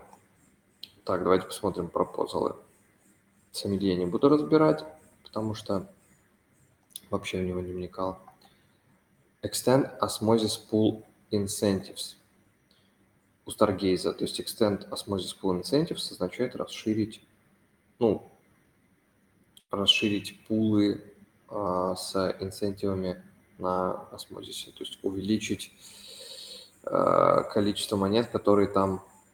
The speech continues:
находятся. Подписанты здесь есть и планируют потратить средства из пула комьюнити на это дело.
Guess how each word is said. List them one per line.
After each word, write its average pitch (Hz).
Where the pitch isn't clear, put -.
находятся. 92
Подписанты -
здесь -
есть -
и 120
планируют 95
потратить -
средства -
из 98
пула 98
комьюнити 92
на 170
это 110
дело. 92